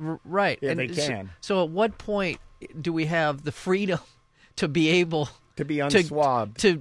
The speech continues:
Speaker 1: to be unswabbed? I mean, what,
Speaker 2: Yeah.
Speaker 1: at what point are we just, it's, they just gonna do our D N A when we're born, and
Speaker 2: Yeah.
Speaker 1: then they'll,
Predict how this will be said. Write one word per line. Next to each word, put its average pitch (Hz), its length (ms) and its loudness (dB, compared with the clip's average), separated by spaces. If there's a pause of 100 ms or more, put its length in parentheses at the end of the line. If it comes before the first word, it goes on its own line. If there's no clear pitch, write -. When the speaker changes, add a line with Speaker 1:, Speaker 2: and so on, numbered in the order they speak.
Speaker 1:
to 208 160 -2
be 156 320 2
unswabbed? 165 640 0
I 156 80 0
mean, 165 180 -2
what, 170 240 -2
Speaker 2:
Yeah. 113 140 -8
Speaker 1:
at 165 180 0
what 190 240 -2
point 208 260 0
are 151 40 0
we 160 100 -2
just, 147 240 -6 (480)
it's, 131 380 -8
they 147 160 0
just 135 300 -4 (400)
gonna 143 180 0
do 151 180 2
our 143 80 6
D 143 200 0
N 143 80 0
A 143 100 2
when 135 200 -4
we're 120 120 -4
born, 170 460 0
and 147 80 -2
Speaker 2:
Yeah. 139 80 2
Speaker 1:
then 127 180 -2
they'll, 123 260 -4